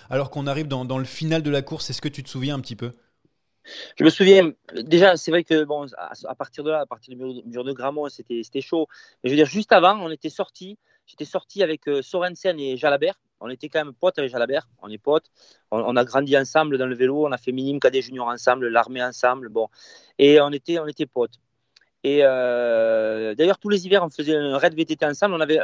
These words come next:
Speaker 2: un de nos copains organisateurs de ce raid qui était venu. Il était dans une voiture Mavic.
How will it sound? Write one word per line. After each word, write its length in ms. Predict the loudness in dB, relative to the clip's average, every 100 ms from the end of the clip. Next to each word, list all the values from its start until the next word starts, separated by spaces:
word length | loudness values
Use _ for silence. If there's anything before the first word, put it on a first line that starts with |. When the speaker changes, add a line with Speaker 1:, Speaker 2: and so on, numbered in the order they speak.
| 0
Speaker 2:
un 120 | -2
de 120 | -2
nos 100 | -6
copains 360 | -2 0 4 2
organisateurs 480 | 2 -2 -4 -2 -2
de 80 | -2
ce 160 | 0
raid 200 | 2 2
qui 100 | 0
était 140 | -4 -2
venu. 280 | -2 -2 0
Il 60 |
était 140 | 0 0
dans 80 | -2
une 100 | 2
voiture 260 | 2 4 2
Mavic. 340 | 0 -2 -14